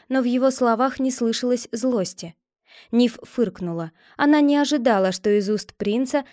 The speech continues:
прозвучит такая брань. Кит и Синклер припирались, словно пара махлийских парней, бредущих домой из паба. Некоторые вещи, как она полагала, были общими для всех.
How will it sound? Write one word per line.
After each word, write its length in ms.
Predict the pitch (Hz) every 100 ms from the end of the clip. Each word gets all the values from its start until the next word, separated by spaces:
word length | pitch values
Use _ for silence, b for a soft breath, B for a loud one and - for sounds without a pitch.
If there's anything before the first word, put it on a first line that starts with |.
| b
прозвучит 640 | 311 302 254 262 247 240 _
такая 440 | 262 254 226 214 226
брань. 400 | 202 170 156 - _ _ _ _ b b
Кит 240 | - 330 320
и 60 |
Синклер 720 | 285 247 226 190 185 247 277 -
припирались, 840 | - 269 262 240 196 220 254 262 -
словно 580 | - - 254 254 254 262 -
пара 460 | - 233 254 269 262
махлийских 840 | 254 262 247 214 214 - 240 233
парней, 560 | - 247 254 262 190 - b b -
бредущих 580 | 226 202 214 - 202
домой 400 | 190 196 190 220
из 260 | - 233 -
паба. 460 | - 190 156 165 - _ b b b 302
Некоторые 560 | 359 320 320 311 294
вещи, 360 | 285 330 - 196
как 260 | - 214
она 160 | 214 196
полагала, 600 | 208 220 233 190 180 170 b b
были 340 | 302 392 349 -
общими 580 | 240 240 - 240 240 233
для 240 | 208 214
всех. 460 | 202 - 170 -